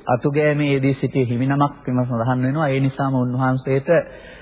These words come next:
සම්මුංජනී කියන නමකුත් තිබුණා. ඒ කියන්නේ ඔය සම්මංජන කරණම් කියලා කියන්නේ අතුපතු ගෑමුවටනේ. දැන් උන්වහන්සේ මේ නිරන්තරයෙන් අතුපතු ගාමින් ඉන්න ගමන් රේවත මහරහතන් වහන්සේට යෝජනාවක් කරලා තියෙනවා. උන්වහන්සේ රහතන් වහන්සේ කෙනෙක්ව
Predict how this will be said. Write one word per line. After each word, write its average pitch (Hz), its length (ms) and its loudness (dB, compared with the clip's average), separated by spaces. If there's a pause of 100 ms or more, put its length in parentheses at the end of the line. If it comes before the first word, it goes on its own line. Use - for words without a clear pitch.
(140)
සම්මුංජනී 151 800 2
කියන 151 240 -2
නමකුත් 143 420 -2
තිබුණා. 110 320 -2
ඒ 107 60 -2
කියන්නේ 110 180 -2
ඔය 110 60 -2
සම්මංජන 120 560 -2
කරණම් 123 400 0
කියලා 123 260 0
කියන්නේ 135 340 -2
අතුපතු 123 360 -2
ගෑමුවටනේ. 139 600 -2 (340)
දැන් 156 180 0
උන්වහන්සේ 180 600 2
මේ 170 300 0
නිරන්තරයෙන් 147 680 0
අතුපතු 135 380 0
ගාමින් 147 400 0
ඉන්න 131 180 0
ගමන් 147 400 0
රේවත 147 360 2 (300)
මහරහතන් 135 560 0
වහන්සේට 127 720 -2 (520)
යෝජනාවක් 113 580 0
කරලා - 300 -6
තියෙනවා. - 320 -12
උන්වහන්සේ 120 440 -2
රහතන් 120 320 -4
වහන්සේ 120 380 -2
කෙනෙක්ව 117 400 -6